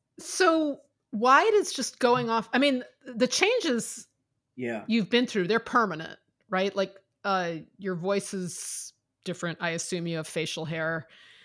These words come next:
Speaker 1: Uh, that's not gonna go away with you not being on testosterone. So what is it? Is it like, is it like a kind of energy or, or high or something that testosterone gives you directly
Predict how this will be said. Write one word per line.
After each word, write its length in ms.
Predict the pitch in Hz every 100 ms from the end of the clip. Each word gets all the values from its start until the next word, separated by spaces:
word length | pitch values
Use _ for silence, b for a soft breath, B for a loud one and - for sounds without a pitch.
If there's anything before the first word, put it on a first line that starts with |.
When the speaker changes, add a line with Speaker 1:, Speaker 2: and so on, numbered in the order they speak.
| b b _ - 311
Speaker 1:
Uh, 420 | 208 180 175 165 -
that's 220 | 247 -
not 200 | 320 285
gonna 160 | 240 208
go 200 | 220 202
away 540 | 180 247 143 - 160 _ _ _ _ _ _ _ _ _
with 140 | 202 190
you 60 | 202
not 160 | 202
being 120 | 196
on 100 | 190
testosterone. 560 | 196 190 214 196 - 170
So 160 | - 220
what 200 | 254 302
is 120 | 220
it? 80 | 220
Is 140 | 247
it 100 | 226
like, 260 | 214 - -
is 140 | 240 -
it 100 | 220
like 240 | 214 214
a 140 | 185 185
kind 400 | - 202 202 180
of 260 | 175 151 - - _ _ _ -
energy 720 | 202 196 220 180 190 190 185
or, 520 | 175 156 156 151 156 160 _ _ _ _ _ -
or 500 | 165 151 156 156 - _ _ _ _ _ _ _ _ -
high 440 | - 190 202 202
or 100 | 202
something 360 | 175 202 196 175
that 140 | 165 -
testosterone 680 | 180 - 175 - 190 180 180
gives 260 | 185 180
you 340 | 190 185 180 - _ _ _ _ _ _
directly 760 | - 180 190 - 240 240 240